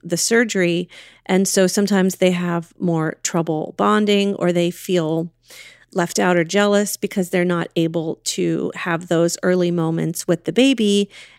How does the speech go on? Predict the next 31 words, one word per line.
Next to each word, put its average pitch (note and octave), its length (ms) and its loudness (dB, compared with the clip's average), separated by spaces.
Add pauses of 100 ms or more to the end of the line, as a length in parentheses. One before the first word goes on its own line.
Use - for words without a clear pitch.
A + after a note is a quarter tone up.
(160)
as F3+ 220 0
they F3+ 160 4
would E3+ 320 2
if - 140 -4
they F3+ 100 2
had F3 140 0
had D#3+ 180 -4
a D3+ 60 -4
vaginal D#3+ 480 -6
delivery F3+ 720 -4
because E3 560 -2
they E3 300 -2
are D#3 400 -6
recovering E3+ 640 -8
from - 360 -12
surgery. - 600 -2 (320)
So F3+ 540 2
having F#3+ 260 -2
a G3+ 60 0
C-section - 600 -6
is E3+ 220 -2
indeed F#3 280 -2
a E3+ 80 -2
risk - 260 -6
factor D#3+ 260 -10
for F3+ 160 -8
postpartum E3 480 -4
depression. - 540 -4 (960)
B, C4 500 2 (160)
not G#3 460 0 (140)
nursing. G3+ 760 0